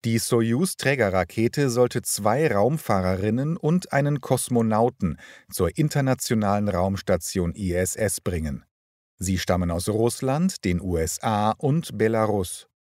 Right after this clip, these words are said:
Der russische Angriff auf die Ukraine belastet auch die internationale Zusammenarbeit im Raumfahrtsektor.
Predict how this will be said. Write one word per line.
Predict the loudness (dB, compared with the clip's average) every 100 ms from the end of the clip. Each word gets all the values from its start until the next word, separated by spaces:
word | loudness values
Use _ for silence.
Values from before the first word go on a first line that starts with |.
| -2
Der | 0 2
russische | 0 0 -2 -2 0
Angriff | 0 2 2 0 0
auf | -2 -2
die | -4
Ukraine | -2 -4 0 0 0 0 0 0
belastet | 0 2 2 -2 -6 -8 0
auch | 2 2
die | -4 -6
internationale | -2 -2 0 0 0 -2 0 0 0 -2
Zusammenarbeit | -4 -4 0 0 0 -2 -4 -4 -2 -2 -4
im | -4 -2
Raumfahrtsektor. | 0 0 0 -2 -2 -2 -2 -2 -2 -4 -6 -6